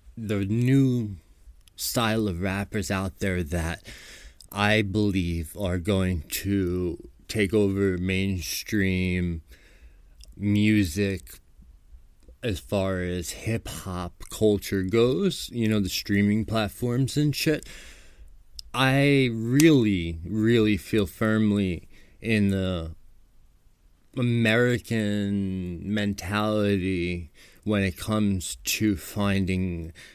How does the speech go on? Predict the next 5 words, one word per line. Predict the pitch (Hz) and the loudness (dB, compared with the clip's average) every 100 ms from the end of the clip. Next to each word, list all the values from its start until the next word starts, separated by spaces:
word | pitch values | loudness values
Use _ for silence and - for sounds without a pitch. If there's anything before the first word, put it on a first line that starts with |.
| _ - | _ 0
music | 110 110 131 156 147 98 92 92 92 - | 2 4 6 6 6 4 0 -2 -6 -8
as | 110 104 98 92 80 - - | -2 0 0 -2 -8 -14 -4
a | 104 90 95 | -2 0 -2
way | 90 98 101 104 104 | -2 0 2 2 0
of | 85 104 104 92 87 85 - - - | 0 0 0 0 -2 -4 -8 -10 -10